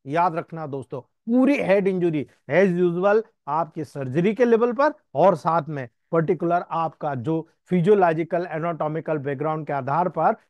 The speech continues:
जो हमारे electromyopathy materia medica और practice of medicine में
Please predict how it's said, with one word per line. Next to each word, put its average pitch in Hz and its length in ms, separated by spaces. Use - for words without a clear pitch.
जो 160 100
हमारे 151 420
electromyopathy 151 760
materia 196 300
medica 175 460
और 165 260
practice 190 380
of 208 180
medicine 156 500
में 185 220